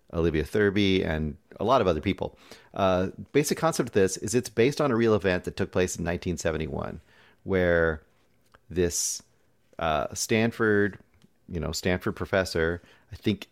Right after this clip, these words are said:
I don't remember what he was actually, what his sociology or something like that. And, um, they decided to put this experiment together. And I think, if I remember correctly, it was during the off season. So they had a building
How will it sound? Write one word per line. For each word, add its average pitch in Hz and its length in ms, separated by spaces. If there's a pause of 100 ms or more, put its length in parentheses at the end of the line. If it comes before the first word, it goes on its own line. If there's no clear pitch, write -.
I 95 60
don't 123 100
remember 110 160
what 104 100
he 92 80
was 87 380
actually, 82 420
what 78 140
his 82 220 (320)
sociology 80 680
or - 40
something - 200
like 80 140
that. 76 180 (360)
And, 101 220
um, 85 240 (1120)
they 107 300
decided 120 420
to 101 100 (460)
put - 140
this - 120
experiment 151 400
together. 80 400 (420)
And 95 100
I 95 40
think, - 280
if 101 180
I 104 40
remember 135 260
correctly, 101 280
it - 20
was 80 100
during 95 300
the 82 340
off 90 360
season. 82 500
So 80 400 (260)
they 92 80
had 104 160
a 95 40
building 104 520